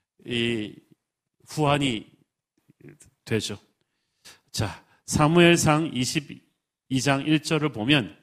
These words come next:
다윗이 그렇게 노습을 떠난 뒤에 그의 주변으로는 전국에서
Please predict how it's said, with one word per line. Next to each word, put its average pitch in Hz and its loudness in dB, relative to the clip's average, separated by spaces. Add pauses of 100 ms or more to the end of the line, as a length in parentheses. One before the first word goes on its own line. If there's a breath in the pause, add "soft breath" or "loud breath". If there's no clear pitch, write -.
(400)
다윗이 147 0
그렇게 170 -2
노습을 139 0
떠난 156 0
뒤에 120 -4 (380 soft breath)
그의 147 2
주변으로는 131 0
전국에서 185 0